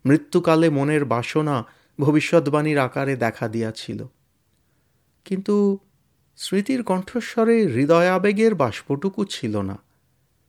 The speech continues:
তাছাড়া এক শিলানগরীতে কেন? এই অশ্রুতপূর্ব নামটা স্মৃতি কোথা হইতে পাইল?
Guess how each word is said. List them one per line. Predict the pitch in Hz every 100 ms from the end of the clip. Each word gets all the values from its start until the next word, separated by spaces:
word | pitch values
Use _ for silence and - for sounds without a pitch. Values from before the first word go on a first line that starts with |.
| _ _ _ _ _ _ _
তাছাড়া | 98 - 196 196 98 170 _ _ _ _
এক | 156 165 -
শিলানগরীতে | - 247 220 214 208 196 170 143
কেন? | 123 104 95 - _ _ _ _ _ _ _ _
এই | 180 196
অশ্রুতপূর্ব | 175 - - 180 233 220 214 220
নামটা | 196 165 170 202
স্মৃতি | 196 180 170 202 185
কোথা | 180 - 226
হইতে | 233 214 170
পাইল? | 147 180 123